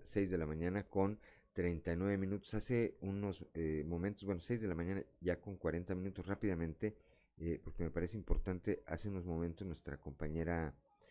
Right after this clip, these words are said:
eh, periodista Paulette Delgado difunde una información en donde señala: "Sin mayores detalles", dice, "la familia de Celeste me informa que ya fue localizada".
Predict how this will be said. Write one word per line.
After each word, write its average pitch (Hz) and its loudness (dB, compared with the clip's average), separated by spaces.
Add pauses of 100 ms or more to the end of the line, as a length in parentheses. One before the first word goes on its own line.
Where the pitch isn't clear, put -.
(220)
eh, 69 0
periodista 80 2 (1500)
Paulette 80 8
Delgado 80 2 (920)
difunde 85 0 (100)
una 85 0
información 87 -2
en 87 -2
donde 85 0
señala: 76 -2 (480)
"Sin 127 0
mayores 98 4
detalles", 85 2
dice, 80 -2
"la 90 2
familia 80 2
de 76 0
Celeste 90 2
me 71 -4
informa 80 -2
que 69 -10
ya 71 0
fue 73 -2
localizada". 78 -2